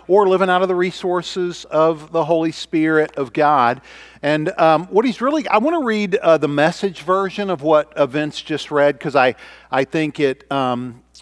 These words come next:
helps. So let's kinda, I'm gonna read through that together. This is, again, Galatians chapter six, seven, and eight in a different,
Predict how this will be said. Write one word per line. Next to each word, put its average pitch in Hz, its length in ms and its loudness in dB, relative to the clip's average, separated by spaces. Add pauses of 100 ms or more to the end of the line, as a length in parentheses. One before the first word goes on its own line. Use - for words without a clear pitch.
(100)
helps. - 600 2 (120)
So 160 360 2
let's 208 200 0
kinda, 190 220 -2
I'm 196 80 -10
gonna 190 120 -2
read 180 240 0
through 165 120 0
that 156 200 4
together. 143 320 0
This 151 160 -6
is, 160 140 -8
again, 170 260 -2
Galatians 147 640 0 (320)
chapter - 420 0
six, - 340 -6
seven, 147 320 2
and 143 100 -4
eight 143 320 2
in 135 200 -4
a 135 60 -4
different, 127 480 -4